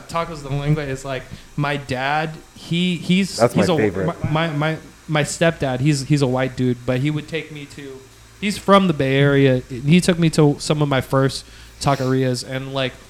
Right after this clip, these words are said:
Speaker 1: my, he would also make me these, he would call them gringo tacos, but it would be, um, it would be ground beef,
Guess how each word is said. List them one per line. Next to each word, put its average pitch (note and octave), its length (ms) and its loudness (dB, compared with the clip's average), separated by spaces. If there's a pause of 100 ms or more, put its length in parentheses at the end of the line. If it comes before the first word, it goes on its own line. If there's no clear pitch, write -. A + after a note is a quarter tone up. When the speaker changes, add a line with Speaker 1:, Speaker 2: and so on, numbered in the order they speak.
(180)
Speaker 1:
my, D3+ 480 4 (320)
he G3 200 4
would G3+ 140 6
also G3 280 6
make F#3+ 220 2
me F#3+ 140 2
these, E3 340 0
he F3+ 140 2
would E3+ 140 4
call E3+ 180 4
them D#3+ 180 0
gringo D3+ 320 2
tacos, F3 500 2 (340)
but D3+ 120 6
it D#3 40 8
would D3 160 6
be, D3+ 300 4
um, B2+ 540 0 (360)
it D3+ 60 0
would D#3 140 6
be D#3 80 2
ground D3 380 4
beef, C#3 360 0